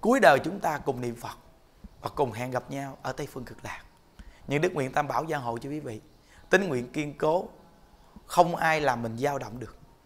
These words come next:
Có Phật hiệu niệm tới cùng. Những điều những đức giải thích, quý vị nghe rất rõ ràng. Nguyện giúp cho quý vị tăng thêm tín tâm, tín nguyện, niệm Phật. Và nhớ,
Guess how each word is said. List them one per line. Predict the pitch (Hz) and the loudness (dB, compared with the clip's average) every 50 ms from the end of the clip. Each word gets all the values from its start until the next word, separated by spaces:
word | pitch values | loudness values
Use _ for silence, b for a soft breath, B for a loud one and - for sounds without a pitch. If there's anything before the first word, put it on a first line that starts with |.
| - _ _ - - | -20 _ _ -2 4
Có | - 170 147 | 6 6 6
Phật | 143 127 - - | 6 4 2 0
hiệu | 120 123 127 131 | -4 -4 -4 -2
niệm | 123 120 120 123 | -4 -4 -4 -4
tới | 165 165 - | -6 -6 -6
cùng. | - 127 101 - - - b b b b b b b | -6 -10 -10 -10 -14 -20 b b b b b b b
Những | - 220 208 202 | 0 2 6 8
điều | 185 165 151 | 8 8 8
những | 147 143 151 | 6 2 0
đức | 170 185 - | 0 -2 0
giải | - 135 123 - | 2 0 0 0
thích, | - 175 - - - - - - - - - - | -2 -2 -2 -2 -4 -4 -10 -18 -20 -20 -6 2
quý | 170 175 | 4 4
vị | 151 135 135 | 4 4 2
nghe | 156 156 151 143 | 2 0 0 0
rất | 175 180 165 | 0 -2 -2
rõ | 135 120 139 | -4 -4 -4
ràng. | 165 147 120 104 - - - - - - - - - - - - - - - - | -4 -6 -10 -10 -14 -20 -20 -20 -20 -20 -20 -20 -20 -20 -20 -20 -20 -14 -6 2
Nguyện | 139 139 139 135 131 143 143 151 160 | 6 8 8 8 6 4 -2 -2 -2
giúp | 214 214 - | -2 -2 0
cho | - 151 | -2 -2
quý | 175 | -2
vị | 165 139 120 120 | -2 -4 -4 -2
tăng | 123 - 160 156 151 143 - | 2 2 2 2 2 -2 -6
thêm | 156 143 139 135 | -6 -8 -6 -6
tín | 175 170 190 190 | -6 -6 -6 -4
tâm, | 175 156 139 127 | -6 -6 -4 -4
tín | 160 160 165 | -6 -6 -6
nguyện, | 139 113 101 - - - - - - - - | -6 -8 -8 -10 -12 -20 -20 -20 -18 -10 -6
niệm | 123 117 113 | -6 -6 -6
Phật. | - 120 - - - - - - - - _ - - - - - _ - _ _ - _ _ _ - - - | -8 -12 -14 -16 -16 -20 -20 -20 -20 -20 _ -20 -20 -20 -20 -20 _ -20 _ _ -20 _ _ _ -6 4 10
Và | 143 139 | 10 10
nhớ, | 127 127 135 143 160 175 185 | 10 10 6 4 4 2 0